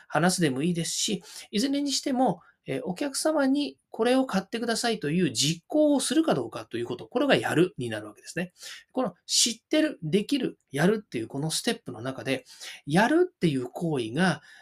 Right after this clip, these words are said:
できるんだけど、やらないっていう選択をする人がいるんですね。で、知っ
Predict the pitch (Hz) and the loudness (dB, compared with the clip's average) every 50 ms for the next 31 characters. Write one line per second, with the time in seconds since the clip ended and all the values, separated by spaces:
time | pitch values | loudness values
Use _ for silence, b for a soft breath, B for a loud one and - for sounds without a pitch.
0 | B - 151 190 220 - - 359 370 381 302 254 208 208 185 - 170 160 214 254 | B 0 0 0 0 4 6 6 6 6 4 2 2 0 0 0 0 2 2 2
1 | 247 - - _ _ _ - 120 123 123 143 156 165 165 190 214 240 262 262 - | 0 0 -6 _ _ _ -8 -2 0 2 4 4 4 4 4 4 4 2 2 0
2 | _ _ _ 135 117 110 107 107 - - 139 120 113 123 110 - 117 107 - 120 | _ _ _ -6 -6 -4 -6 -4 -4 -4 -4 -4 -4 -6 -6 -6 -8 -6 -6 -6
3 | 107 107 - 113 107 104 101 107 107 - - 202 208 - B B B B B B | -6 -6 -8 -8 -10 -12 -14 -12 -10 -6 -6 -6 -6 -8 B B B B B B
4 | B B _ 151 131 - b b b b - - - - 285 277 | B B _ -2 -2 -2 b b b b -2 2 2 4 2 2